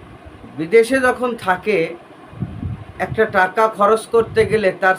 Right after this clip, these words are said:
চিন্তা হয়, এই টাকা থাকুক, একটা দেনার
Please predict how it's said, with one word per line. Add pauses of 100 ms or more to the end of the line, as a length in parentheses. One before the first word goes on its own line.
চিন্তা
হয়, (500)
এই
টাকা
থাকুক, (640)
একটা
দেনার